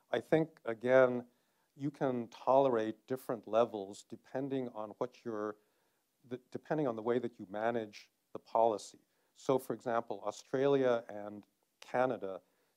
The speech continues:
today have higher levels of foreign-born than the United States. They do not have populist movements the way we do.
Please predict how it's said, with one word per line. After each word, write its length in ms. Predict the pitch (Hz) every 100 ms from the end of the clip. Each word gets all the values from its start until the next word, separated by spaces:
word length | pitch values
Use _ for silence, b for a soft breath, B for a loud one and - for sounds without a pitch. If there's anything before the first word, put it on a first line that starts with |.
| _ -
today 240 | 117 110 -
have 120 | 107
higher 400 | - 123 127 131
levels 440 | 117 110 107 101
of 80 | 98 -
foreign-born 640 | 120 110 110 104 104 98
than 200 | 104 113
the 60 | 110
United 380 | 104 101 98 -
States. 420 | - 110 110 - _ _ _ -
They 80 | 113
do 120 | 107
not 240 | 117 135 -
have 160 | 113 -
populist 600 | 123 123 127 117 117 120
movements 400 | 117 117 117 -
the 100 | 107
way 220 | 107 107 104
we 140 | 113
do. 320 | 117 120 123